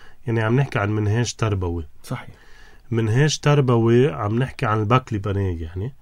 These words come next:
Speaker 2: مهم.
Speaker 1: اللي هو آخر مرة انعمل هو بالسبعة وتسعين. أيام بروفيسور منير بوعسلي.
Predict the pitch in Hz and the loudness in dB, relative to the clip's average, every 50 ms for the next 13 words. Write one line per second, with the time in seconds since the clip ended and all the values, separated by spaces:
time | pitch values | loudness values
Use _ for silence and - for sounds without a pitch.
0 | - - 117 101 90 120 127 113 117 113 113 127 147 147 127 113 110 113 113 123 | -14 -12 -10 -10 -8 -6 -2 0 0 2 4 4 4 4 2 0 -2 -2 -2 -2
1 | 120 - - - - 170 175 - - 143 131 117 123 127 127 117 107 104 101 101 | -6 -8 -10 -6 -4 -2 -2 -2 -2 0 0 2 2 2 2 0 -2 -2 -2 -2
2 | 101 110 120 123 120 107 107 110 110 110 104 98 - - - 113 107 101 98 98 | -2 -2 -2 0 -2 -2 -2 -2 -2 -2 -4 -4 -6 -4 -4 -4 -2 -2 -4 -4
3 | - - - - 90 90 - - _ _ _ - _ _ _ _ - - _ - | -8 -12 -14 -14 -16 -16 -18 -20 _ _ _ -20 _ _ _ _ -20 -20 _ -20
4 | - _ _ - - - - 110 110 - - - _ _ _ _ _ _ _ _ | -20 _ _ -20 -20 -18 -18 -18 -18 -18 -20 -20 _ _ _ _ _ _ _ _
5 | - 123 107 110 110 110 110 110 117 117 117 117 120 113 - - 110 95 - 107 | -8 -6 -4 -4 -4 -4 -2 0 0 0 0 0 -2 -4 -4 -6 -6 -6 -6 -6
6 | - - 117 107 101 101 101 101 92 92 95 87 82 80 - - - - | -6 -4 -4 -2 -2 -2 -2 -2 -4 -4 -6 -8 -8 -10 -12 -14 -18 -20